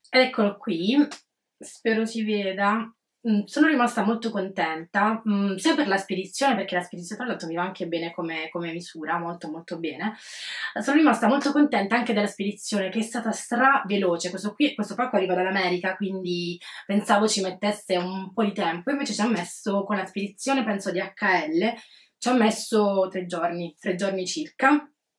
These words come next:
Il prezzo non è bassissimo, ma neanche esorbitante, per, alla fine è un bracciale, un bracciale gioiello da mettere anche in occasioni un po' più particolari, non da tutti i giorni. E, mm,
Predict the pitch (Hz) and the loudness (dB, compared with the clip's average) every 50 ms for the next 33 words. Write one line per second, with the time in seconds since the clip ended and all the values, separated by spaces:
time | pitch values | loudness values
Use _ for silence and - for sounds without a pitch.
0 | _ _ _ _ _ _ _ _ _ - - - 214 - 220 226 220 - 214 202 | _ _ _ _ _ _ _ _ _ -12 -2 0 0 2 2 2 0 2 0 0
1 | 190 190 180 175 185 180 - - - 208 185 - - - 170 165 160 165 170 170 | 0 0 0 -2 -2 -4 -4 -8 -8 -8 -8 -8 -8 -8 -6 -6 -4 -4 -4 -2
2 | 170 180 175 165 170 - 175 - - - - - 185 175 175 - - 160 160 175 | -2 -2 -2 -4 -6 -8 -10 -12 -10 -10 -6 -2 -2 -2 -2 -4 -8 -8 -6 -6
3 | 170 - _ - 185 175 175 214 185 160 160 165 170 175 170 170 - - 185 170 | -8 -8 _ -6 -4 -4 -2 -2 -2 -2 -2 -4 -4 -2 -4 -4 -4 -2 -2 0
4 | 165 160 160 - _ _ - - - _ - 214 202 208 202 - - 214 185 180 | 0 -2 -4 -10 _ _ -20 -20 -16 _ -2 0 0 0 0 0 0 0 0 0
5 | 175 208 220 202 170 160 165 175 175 180 180 165 165 165 170 175 170 - 185 175 | 2 2 2 4 4 4 2 2 2 2 0 0 0 -2 -4 -4 -4 -2 -2 0
6 | 165 160 170 - - 175 165 170 170 180 175 - 170 170 170 170 175 175 - 196 | 0 -2 -4 -6 -6 -6 -6 -4 -6 -6 -6 -4 -6 -6 -6 -6 -8 -10 -10 -12
7 | - - 175 175 - - 202 180 - 202 180 165 151 160 160 160 160 160 165 160 | -8 -8 -8 -8 -8 -12 -10 -4 0 0 2 2 2 0 0 -2 -2 -4 -4 -6
8 | 156 151 - - - 180 175 170 170 151 147 156 160 190 240 339 - - - - | -6 -8 -12 -14 -12 -10 -4 -4 -4 -4 -4 -4 -2 0 0 0 -2 -6 -14 -12
9 | - - - - - - 285 285 269 254 240 226 220 214 214 208 202 202 196 190 | -12 -12 -12 -12 -4 4 6 8 8 8 6 6 4 4 4 6 4 4 4 2
10 | 190 185 185 185 185 185 180 175 175 175 170 170 170 170 165 165 165 160 160 165 | 0 0 -2 -2 -2 -2 -2 -4 -4 -4 -4 -4 -4 -4 -6 -6 -8 -8 -10 -12